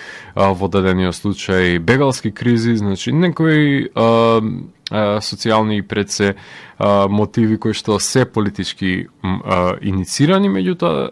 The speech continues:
а, се дава конкретно, а, коментар на човекот кој што стои зад носењето на овие, а, непремостливи одлуки, односно на, а, давање на предимство повеќе на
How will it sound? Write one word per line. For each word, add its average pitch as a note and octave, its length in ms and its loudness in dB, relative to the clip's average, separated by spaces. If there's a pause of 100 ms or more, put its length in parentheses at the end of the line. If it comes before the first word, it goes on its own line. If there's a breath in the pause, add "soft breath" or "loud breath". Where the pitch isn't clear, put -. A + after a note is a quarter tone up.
а, C3 400 2
се - 220 -4
дава C3+ 420 0
конкретно, C#3 680 0 (500 loud breath)
а, A2+ 320 2
коментар A#2 640 0 (100)
на A2 340 0
човекот A2+ 480 2
кој G#2+ 140 -4
што - 160 -8
стои A#2 400 0
зад G2 280 0
носењето G#2+ 560 0
на F#2+ 200 0
овие, F#2+ 500 2 (500 loud breath)
а, F#2+ 580 2 (920 loud breath)
непремостливи G2+ 1000 0
одлуки, D3 500 0
односно C#3 420 0
на, A#2+ 340 0 (380 loud breath)
а, A2+ 340 2 (580)
давање A2 440 2
на G2+ 80 0
предимство G2+ 480 -2
повеќе G2 440 2
на F2+ 600 2